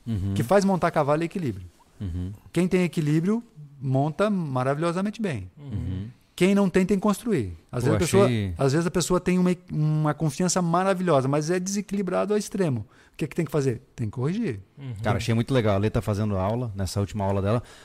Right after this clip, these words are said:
Speaker 1: Tava lá, aí tipo, ah, fecha os olhos, deixa o braço solto, agora pega, toca um lado pro outro. Tipo, ela, ela tá numa cela, só que ela não tá conduzindo nada, é ele quem tá conduzindo, e ela só tá se movimentando em cima do cavalo pra entender como o corpo dela se posiciona. É muito legal,
Speaker 3: <laughs>
Speaker 1: né?
Speaker 3: Legal.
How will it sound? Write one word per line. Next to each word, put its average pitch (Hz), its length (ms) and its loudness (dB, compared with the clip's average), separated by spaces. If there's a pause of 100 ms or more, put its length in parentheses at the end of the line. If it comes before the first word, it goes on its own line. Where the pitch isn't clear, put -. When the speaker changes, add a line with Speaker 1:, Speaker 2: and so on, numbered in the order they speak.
Speaker 1:
Tava 127 200 -2
lá, 120 320 0
aí 107 100 0
tipo, 104 340 -4
ah, 135 160 -2
fecha 120 280 -6
os 101 80 -8
olhos, 113 560 0
deixa 117 180 -2
o - 20 -4
braço 123 300 0
solto, 110 540 0
agora 104 240 -2
pega, 117 400 -2
toca 120 440 -4 (160)
um 117 160 -4
lado 117 300 -4
pro 117 160 -2
outro. 127 280 0
Tipo, - 180 -2 (480)
ela, 151 200 2
ela 127 180 2
tá 147 120 0
numa 160 220 2
cela, 175 280 0
só 180 100 0
que 156 40 -4
ela 151 80 2
não 135 40 0
tá 139 100 0
conduzindo 127 320 0
nada, 123 280 0
é 131 60 -2
ele 113 120 -2
quem 113 120 -6
tá 107 100 -2
conduzindo, 107 360 -2
e 139 40 2
ela 139 120 0
só 135 140 -6
tá 151 380 -2
se - 260 -2
movimentando 185 760 -2
em 214 40 -4
cima 175 200 -6
do 143 80 -6
cavalo 135 500 -4 (280)
pra 143 160 0
entender 151 400 0
como 165 260 0
o 170 60 -4
corpo 170 240 -2
dela 147 180 2
se - 60 -8
posiciona. 127 380 -4
É - 20 -2
muito 117 200 0
legal, 98 260 0
Speaker 3:
<laughs> 120 40 0
Speaker 1:
né? 117 320 0
Speaker 3:
Legal. 113 260 -4